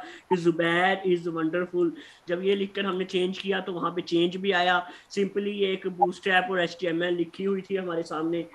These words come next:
इसी तरह फिर हमने देखा कि ये जो welcome dot blade dot P H P है, ये शो कैसे करवाई जाती है, तो हमने पढ़ा कि root की मदद से इसको शो किया जाता है। किसी भी view फाइल को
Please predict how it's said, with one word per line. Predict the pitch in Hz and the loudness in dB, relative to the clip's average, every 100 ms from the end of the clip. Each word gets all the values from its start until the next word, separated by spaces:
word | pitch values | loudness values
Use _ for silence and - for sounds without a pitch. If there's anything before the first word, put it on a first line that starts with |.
| - - - | -20 -20 -12
इसी | 247 269 262 | -6 -2 4
तरह | 247 247 | 6 6
फिर | 247 233 | 6 4
हमने | 208 220 214 | 2 0 2
देखा | 202 202 220 220 | 0 0 0 0
कि | - - _ 220 | -2 -14 _ -4
ये | 233 | 0
जो | 240 | 0
welcome | 185 180 214 220 | 2 0 0 -2
dot | 208 196 | -4 -4
blade | 175 190 196 | -2 -2 -2
dot | 208 202 | -4 -2
P | 190 196 | -2 -2
H | 202 | -4
P | 208 | -4
है, | 208 | -2
ये | 226 | -4
शो | - 180 220 | -2 2 2
कैसे | 208 202 | 2 -2
करवाई | 214 196 180 | -2 -2 0
जाती | 180 190 202 | 0 -4 -4
है, | 208 | -4
तो | 208 | -4
हमने | 202 175 190 | -4 -4 -2
पढ़ा | 190 185 | 0 0
कि | 196 202 | 2 2
root | 160 156 185 | 4 2 0
की | - 196 190 | -2 -6 -2
मदद | 165 165 | 0 0
से | 165 190 | 0 -2
इसको | 185 214 233 - - | 0 0 -2 -4 -18
शो | - 214 | 4 6
किया | 196 175 | 8 6
जाता | 165 151 - | 6 4 2
है। | 147 151 - - - - | 2 2 -2 -10 -18 -6
किसी | 226 269 | 0 2
भी | 226 240 | 4 4
view | 214 196 220 | 2 0 -2
फाइल | 208 196 202 | 2 2 2
को | - 214 | 0 4